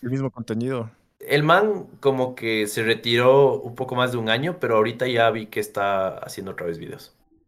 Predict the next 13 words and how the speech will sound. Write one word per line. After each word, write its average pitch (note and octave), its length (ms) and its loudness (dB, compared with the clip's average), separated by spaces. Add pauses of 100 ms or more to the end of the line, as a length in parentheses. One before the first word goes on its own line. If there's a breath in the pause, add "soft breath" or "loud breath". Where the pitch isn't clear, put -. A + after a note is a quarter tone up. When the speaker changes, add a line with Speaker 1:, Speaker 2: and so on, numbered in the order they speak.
(600)
Speaker 1:
Mm. A#2 420 -6 (600)
Speaker 2:
Y B2 100 -4
Good D3 200 2
Mythical D#3 420 0
Morning D3+ 500 2
es B2+ 500 0
experimentos B2+ 1160 0 (140)
gastronómicos A2+ 1300 -4
de A2 220 -4
los A2 220 0
más C#3+ 360 0
locos C#3 340 0
posibles A#2+ 720 -10